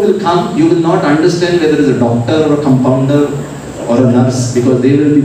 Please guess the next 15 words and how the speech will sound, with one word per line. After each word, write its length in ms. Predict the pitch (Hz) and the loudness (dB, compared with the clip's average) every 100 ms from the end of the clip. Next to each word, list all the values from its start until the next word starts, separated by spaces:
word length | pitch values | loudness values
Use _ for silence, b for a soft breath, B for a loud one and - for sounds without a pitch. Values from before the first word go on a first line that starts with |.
| 139 | 2
P 180 | 147 - | 0 0
P 120 | 180 | 0
E. 200 | - 156 | -2 -2
You 560 | - - - - - 135 | -4 -6 -8 -6 -2 0
will 100 | 135 139 | 2 2
not 120 | 139 | 0
even 100 | 156 135 127 123 | 0 0 -2 0
know 180 | 131 170 185 143 | 2 2 2 2
who 100 | 139 | 2
is 120 | 147 151 | 0 0
this 180 | 143 - | 0 -2
person. 320 | 139 107 143 - - - - - - - - - - - - - | -4 -4 -6 -8 -10 -12 -12 -12 -12 -12 -14 -14 -12 -12 -14 -8
And 240 | 123 123 135 | -2 2 2
maybe 400 | 156 175 220 185 | 2 0 0 0
he 100 | 170 | 2